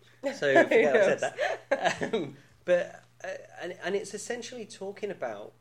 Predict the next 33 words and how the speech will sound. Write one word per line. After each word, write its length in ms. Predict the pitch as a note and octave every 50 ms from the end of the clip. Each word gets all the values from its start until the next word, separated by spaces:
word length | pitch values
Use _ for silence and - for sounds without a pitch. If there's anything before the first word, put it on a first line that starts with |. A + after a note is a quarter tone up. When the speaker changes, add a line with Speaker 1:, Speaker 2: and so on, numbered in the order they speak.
| -
Speaker 2:
um, 600 | - B2+ B2 A#2+ A#2+ A#2+ A#2 A2+ A2 A2+ A2 G#2 G#2+ G#2 _ _ _ _ _ _
trying 320 | - - - D#3+ D#3+ D#3+ D#3
to 140 | - - C#3+
work 340 | C#3 D3 D3 C#3 B2+ - -
to 240 | - - C3+ A#2+ A2+
a 20 | A2 A2 -
goal. 440 | D3 D3 C3 G#2 - - - - - _ _ _ _ _
Speaker 1:
Yeah. 260 | - G#3 G3 F3+ F3+ F3 - _ _ _ _ -
Speaker 2:
And 140 | C3+ C3+ C#3
if 200 | D3+ D#3+ - -
your 220 | F3+ E3+ E3 D#3 - -
goal, 340 | - E3+ E3 D#3 C3 A2+ G#2+ -
um, 140 | C#3 C3+ C3+ - _
b-, 60 | - - - -
but 120 | E3 E3
if 140 | F#3 F#3 -
the 80 | -
goal 540 | E3 - F3+ F3+ F3 E3+ D#3 D3 C3+ C3 - -
isn't 460 | - D3+ D#3 D#3 D#3+ D3 B2+ A#2+ -
like, 380 | C3+ C3 B2+ B2+ A#2+ A#2 - - C3
um, 400 | B2 A#2+ A#2 A2+ A2+ A2+ A2+ A2 G#2+ A2 _ _ _ _ _ _ _ _ -
if 120 | D#3 -
a 40 | E3
goal 280 | D3 - E3+ E3+ F3 D#3+
is 120 | D3+ C#3+
happiness, 680 | - - E3 E3 - - - - - - - - - - -
if 100 | - -
the 80 | -
goal 280 | B2 B2+ C#3+ D3 C#3+ C3+
is 100 | B2+ -
happiness, 540 | - - C3 - _ - - - - - -
for 100 | - -
example, 460 | G2+ G2 - G2 F2+ E2+ _ _ -